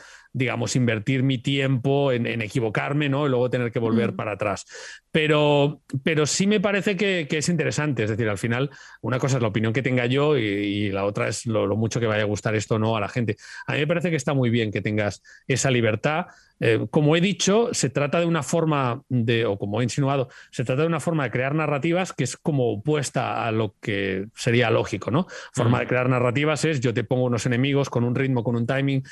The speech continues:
Speaker 1: con unas condiciones para que lo logres o no lo logres, para contar una historia, ¿no?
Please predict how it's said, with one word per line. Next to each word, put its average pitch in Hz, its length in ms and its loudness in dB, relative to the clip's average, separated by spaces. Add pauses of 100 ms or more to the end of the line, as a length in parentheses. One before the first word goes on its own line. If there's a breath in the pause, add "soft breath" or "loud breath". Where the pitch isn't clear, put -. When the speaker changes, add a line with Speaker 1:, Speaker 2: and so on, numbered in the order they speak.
(200 loud breath)
Speaker 1:
con 120 180 0
unas 127 200 0
condiciones 123 460 -2
para 101 180 -4
que 101 80 -4
lo 101 100 4
logres 117 380 2
o - 20 0
no 120 120 2
lo 139 120 2
logres, 180 300 0
para 117 180 -4
contar 110 280 -2
una 104 160 0
historia, 92 340 -4
¿no? 131 140 -2